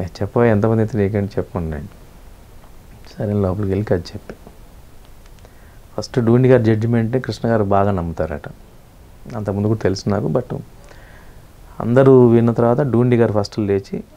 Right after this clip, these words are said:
అసలు నన్ను పట్టించుకోలేదు, కృష్ణ గారి దగ్గరికి వెళ్ళి షేక్ హ్యాండ్ ఇచ్చి, కృష్ణ స్టార్ట్, సినిమా స్టార్ట్ చేయమన్నాడు,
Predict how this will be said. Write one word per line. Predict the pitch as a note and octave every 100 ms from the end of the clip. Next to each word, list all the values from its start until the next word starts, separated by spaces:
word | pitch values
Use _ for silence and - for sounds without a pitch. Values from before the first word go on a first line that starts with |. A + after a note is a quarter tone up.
| -
అసలు | A2
నన్ను | G2+ F#2+
పట్టించుకోలేదు, | F2+ E2 G#2 A#2 G2+
కృష్ణ | F#2 -
గారి | A2+ A2
దగ్గరికి | G2+ G2+
వెళ్ళి | G2+ -
షేక్ | F#2
హ్యాండ్ | - F#2+
ఇచ్చి, | F2 -
కృష్ణ | - G2 - G#2
స్టార్ట్, | - F#2+ F#2 F2+ -
సినిమా | G#2+ G#2
స్టార్ట్ | - F#2 F2+
చేయమన్నాడు, | F#2 D#2 D2+